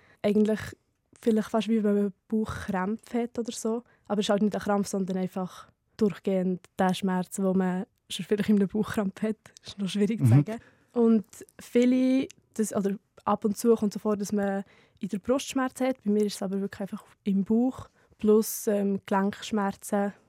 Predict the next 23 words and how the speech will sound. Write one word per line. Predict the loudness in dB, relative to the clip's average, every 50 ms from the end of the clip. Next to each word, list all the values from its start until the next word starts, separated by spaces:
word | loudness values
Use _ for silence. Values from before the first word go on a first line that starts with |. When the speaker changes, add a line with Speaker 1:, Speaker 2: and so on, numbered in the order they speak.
| _ _ _
Speaker 1:
also | -14 -10 -8 -8
Knie, | -4 0 2 2 4 4 2 2 0 0 0
Handgelenk | 0 -2 -2 -4 -4 -4 -4 -2 -2 -2 -4 -6 -10 -16 -18 -20 -20 _ _ _ _ _ _
und | -2 -2 0
auch | 0 -2
Rückenweh. | -4 -6 -10 _ -10 -10 -10 -10 -10 -10 -8 -8 -8 -10 _ _ _
Speaker 2:
Wann | 2 4 6 6
hast | 6 4 4
du | 2
den | 2
letzten | 2 2 -2 -2 -4 -4 -4 -4 -8 _ _
Schub | 0 2 2 2 2 0 -8
gehabt? | -6 -4 -4 -4 -4 -10 _ _ _ -20
Speaker 1:
Vor | -6 -2 0
etwa | 0 0 -2 -4
zwei | -4 -2 -2 0
Monaten. | 0 -2 -2 -4 -6 -8 -12 -20 -20 -20 _ _ 2
Speaker 2:
Wie | 4 4
lange | 6 6 6 4 2 2 _
dauert | 4 4 6 4 2 0 -4
so | -4 -2 -2
ein | 0
Schub? | 0 -2 -2 -2 -4 -8